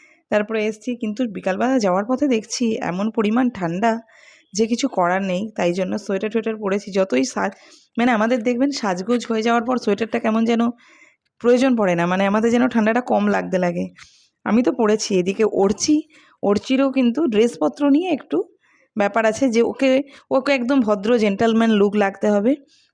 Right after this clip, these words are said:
তো সেরকমভাবে ওর, মানে এটা ওর মাসি দিয়েছে,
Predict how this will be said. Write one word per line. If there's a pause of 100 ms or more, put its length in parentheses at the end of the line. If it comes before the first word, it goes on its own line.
(120)
তো
সেরকমভাবে (140)
ওর, (800)
মানে (140)
এটা
ওর
মাসি
দিয়েছে,